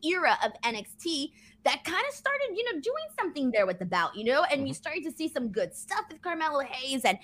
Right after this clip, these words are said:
Speaker 1: everything was great, but they dropped the ball when they had Solo Sikoa take the title from him so that they could then strip Solo Sikoa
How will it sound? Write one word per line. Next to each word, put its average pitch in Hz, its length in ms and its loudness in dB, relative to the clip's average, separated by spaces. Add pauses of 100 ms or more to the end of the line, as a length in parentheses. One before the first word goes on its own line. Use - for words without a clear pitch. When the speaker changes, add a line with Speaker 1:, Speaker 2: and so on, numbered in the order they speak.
(260)
Speaker 1:
everything 339 420 0
was 269 160 -2
great, 262 480 -2
but 254 200 6
they 269 140 -2
dropped 233 500 0
the 196 100 -10 (160)
ball 233 340 6 (200)
when 226 180 -4
they 196 120 -2
had 185 300 -2
Solo - 360 4
Sikoa 240 640 2 (320)
take 240 280 0
the 403 60 -2
title 349 440 4
from 302 160 4
him 220 220 2 (160)
so 269 120 -2
that 233 140 2
they 247 140 0
could 240 220 0
then 262 200 4
strip 392 300 -4
Solo 370 300 2
Sikoa 285 500 2